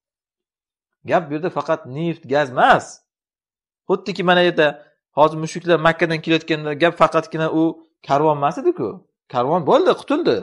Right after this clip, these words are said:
Abu Sufyon aytyapti, "Mana bo'ldi, kerak emas, qaytinglar", deyapti. "Yo'q, boramiz", degan baribir. Mubohala qilib. E, mubohat qilib.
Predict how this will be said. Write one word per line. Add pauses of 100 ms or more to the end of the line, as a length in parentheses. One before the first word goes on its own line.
(120)
Abu
Sufyon
aytyapti,
"Mana
bo'ldi,
kerak
emas, (320)
qaytinglar",
deyapti. (960)
"Yo'q,
boramiz",
degan
baribir. (200)
Mubohala
qilib. (1400)
E,
mubohat
qilib.